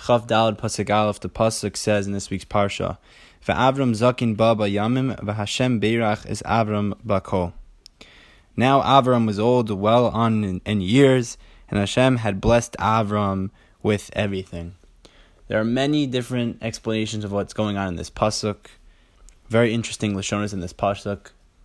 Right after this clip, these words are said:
But I heard one beautiful idea, a couple of beautiful ideas on this pasuk that I'm gonna combine together into one vort. At the beginning of the pasuk, what does it mean, Ba Bayamim? V'Avram Zakin Ba Bayamim.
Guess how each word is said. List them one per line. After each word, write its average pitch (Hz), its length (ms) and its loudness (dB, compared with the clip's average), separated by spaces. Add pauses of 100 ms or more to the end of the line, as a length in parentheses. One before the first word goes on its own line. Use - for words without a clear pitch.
(540)
But 104 120 0
I 104 60 2
heard 113 180 2
one 120 260 2
beautiful 120 460 0
idea, 104 360 0
a 101 60 -2
couple 117 260 -4
of 107 100 0
beautiful 107 280 -2
ideas 98 400 0
on 95 80 -4
this 90 80 -8
pasuk 104 320 -4
that 95 60 -4
I'm 95 120 -4
gonna 92 160 -4
combine 98 420 -4
together 92 380 -6
into 92 200 -8
one 92 220 -4
vort. 78 260 -6 (1200)
At - 80 -10
the 110 80 0
beginning 143 300 2
of 131 60 0
the 113 60 -2
pasuk, 120 460 0
what 147 120 4
does 156 140 2
it 120 120 -2
mean, 120 320 0
Ba 117 200 2
Bayamim? 107 520 -6 (680)
V'Avram 127 440 0
Zakin 110 420 -2
Ba 104 180 0
Bayamim. 98 600 -6